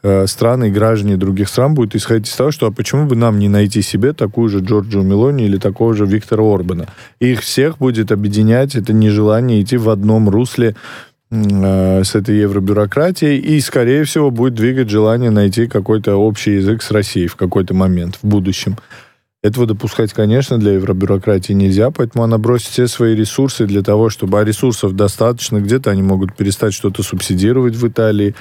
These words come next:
где-то информационные ресурсы против этого направят, где-то просто не будет оказывать поддержку в важнейших проектах для Итальянской Республики. И мы в ближайшее время увидим большую такую битву между итальянским правительством и евробюрократией.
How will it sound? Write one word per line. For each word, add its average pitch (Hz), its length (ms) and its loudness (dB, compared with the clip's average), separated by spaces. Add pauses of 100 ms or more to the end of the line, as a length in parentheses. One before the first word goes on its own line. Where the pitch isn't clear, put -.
(320)
где-то 131 380 2
информационные 110 680 0
ресурсы 120 480 0
против 110 400 -2
этого 110 260 -2
направят, 104 520 0
где-то 120 420 0
просто 110 300 -2
не 104 40 2
будет 101 220 0
оказывать 98 480 0
поддержку 110 640 -2
в 101 80 -2
важнейших 107 520 0
проектах 104 540 -2
для 104 320 2
Итальянской 104 540 -2
Республики. 98 600 -2 (380)
И 113 60 2
мы 160 340 4
в 139 140 -2
ближайшее 135 500 2
время 143 300 0
увидим 120 360 2
большую 110 380 0
такую 113 320 -2
битву 117 400 -2
между 104 340 0
итальянским 107 540 0
правительством 110 800 0
и 110 80 2
евробюрократией. 107 960 0